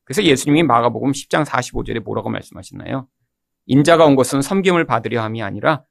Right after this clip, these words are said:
도리어 섬기려 하고 자기 목숨을 많은 사람이 대속물로 주려 함이니라." 여러분,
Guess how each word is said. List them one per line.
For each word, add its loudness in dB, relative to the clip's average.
도리어 -2
섬기려 -6
하고 -12
자기 -2
목숨을 0
많은 -4
사람이 -6
대속물로 -8
주려 -8
함이니라." -16
여러분, 0